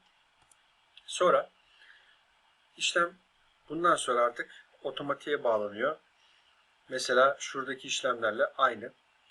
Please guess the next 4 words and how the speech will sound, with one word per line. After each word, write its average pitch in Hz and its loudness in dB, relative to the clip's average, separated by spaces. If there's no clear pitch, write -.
Şöyle 123 -10
geliyorum. 117 -10
Şunu 110 -14
kopyalayayım. 117 -10